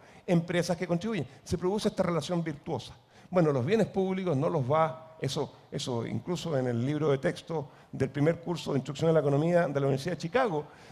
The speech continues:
hay decenas y decenas de páginas asignadas al rol que tiene el Estado proveyendo bienes públicos, ¿no es cierto? Por lo tanto, eh, eh,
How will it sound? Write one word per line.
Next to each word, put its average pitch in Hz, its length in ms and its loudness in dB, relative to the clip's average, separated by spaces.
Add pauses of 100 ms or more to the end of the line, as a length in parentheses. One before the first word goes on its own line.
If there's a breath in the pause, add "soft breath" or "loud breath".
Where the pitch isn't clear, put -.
(200 loud breath)
hay 143 200 2 (220)
decenas 196 500 4
y 170 60 8
decenas 180 320 4
de 156 100 4
páginas 165 520 2 (180 loud breath)
asignadas 156 540 2
al 151 100 4
rol 160 200 2
que 156 80 -6
tiene 160 160 0
el 143 80 0
Estado 160 360 2
proveyendo 139 460 0
bienes 139 180 0
públicos, 117 400 -2
¿no 110 80 0
es 113 60 -2
cierto? 147 300 -6 (300 loud breath)
Por - 120 -4
lo 180 60 0
tanto, 196 480 2
eh, 151 420 -4
eh, - 240 -10